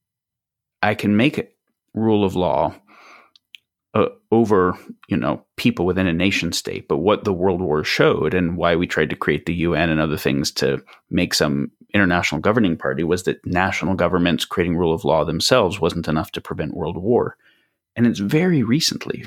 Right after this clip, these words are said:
right? Evolutionarily, forty-five is very recently that we actually created the technological capacity to ruin the, the habitability of the planet. And we've done a pretty good job of Cold War dynamics keeping us from being able to use that.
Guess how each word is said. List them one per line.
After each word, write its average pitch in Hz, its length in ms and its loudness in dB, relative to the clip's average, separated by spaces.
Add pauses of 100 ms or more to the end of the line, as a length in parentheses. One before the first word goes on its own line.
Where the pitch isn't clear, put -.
right? 110 220 0
Evolutionarily, 101 680 2
forty-five 110 540 2
is - 140 -6
very 113 260 4
recently - 640 -2
that - 80 0
we 95 140 4
actually - 240 -2
created 90 340 0
the 90 80 -2
technological 82 540 -4
capacity - 680 -4 (200)
to - 120 -6
ruin 82 340 -2
the, - 100 -8 (680)
the 98 100 2
habitability 85 580 0
of - 80 -4
the - 100 -10
planet. 120 440 2 (1040)
And 107 120 2
we've 101 140 2
done 113 160 4
a 104 60 -2
pretty - 320 0
good 98 260 2
job 80 460 0
of 90 260 0
Cold 98 260 0
War 87 140 2
dynamics 82 720 0 (520)
keeping 95 380 0
us 78 140 -4
from 87 200 0
being 85 160 0
able 73 180 -6
to 78 100 -4
use 117 300 0
that. - 260 -6